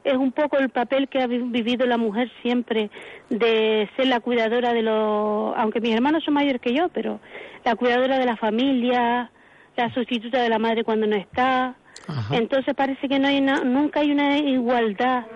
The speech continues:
Speaker 1: ¿verdad? Entre los hermanos. Siempre, em, te gustaría que todos, todos los hermanos se trataran igual, pero tú quedas un poco siempre como la de la iniciativa.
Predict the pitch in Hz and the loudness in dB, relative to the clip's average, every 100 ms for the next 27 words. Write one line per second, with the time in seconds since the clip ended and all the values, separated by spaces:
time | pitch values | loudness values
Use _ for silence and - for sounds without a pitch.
0 | - - 226 214 359 - - - - - | -10 -2 -2 0 -2 -4 -20 -20 -10 -4
1 | 240 254 233 226 247 269 233 - 262 262 | 0 2 2 2 2 0 0 0 0 2
2 | 277 277 262 - - - - - - 262 | 2 2 -2 -10 -20 -20 -20 -8 -2 2
3 | 240 240 240 233 220 214 208 202 190 196 | 2 2 2 0 0 -2 -2 -2 -4 -6
4 | 214 226 - 285 - - - - - 247 | -10 -14 -18 -20 -20 -20 -20 -18 -2 0
5 | 233 - 233 269 294 294 233 277 277 285 | 0 0 0 0 0 -2 0 2 0 -2
6 | - - 277 277 269 254 269 262 254 233 | -10 -2 0 2 2 0 0 -2 -4 -4
7 | 226 247 262 262 247 269 - - - - | -2 0 0 0 0 -2 -4 -16 -20 -20
8 | - - 240 240 - 269 277 277 277 - | -14 -4 0 0 0 0 2 2 0 0
9 | 277 277 262 269 254 269 254 - 269 254 | 0 0 0 -2 -2 -2 -2 -2 -2 0
10 | 254 247 240 220 214 - - 233 226 220 | 0 2 0 0 -4 -8 -4 0 2 2
11 | 214 208 - - - - 226 220 220 214 | 2 0 -6 -20 -20 -4 0 2 2 2
12 | 214 226 214 254 277 226 226 220 220 | 0 -2 -2 0 2 2 2 2 0